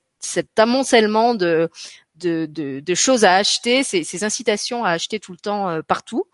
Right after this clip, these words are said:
Euh, et puis cette espèce de, oui, de presque de, c'est, c'est même plus que de la frénésie, il y a, il y a presque une agressivité, tu vois, de,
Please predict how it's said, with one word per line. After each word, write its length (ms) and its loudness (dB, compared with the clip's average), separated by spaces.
Euh, 560 4
et 120 2
puis 180 -2
cette 260 2
espèce 480 2
de, 800 -2
oui, 180 6
de 80 2
presque 420 0
de, 840 0
c'est, 220 -6
c'est 180 -6
même 140 -4
plus 240 -12
que 80 -2
de 80 2
la 80 10
frénésie, 400 4
il 40 6
y 60 6
a, 80 4
il 60 0
y 40 4
a 60 2
presque 240 2
une 120 2
agressivité, 680 2
tu 100 -14
vois, 140 4
de, 160 -2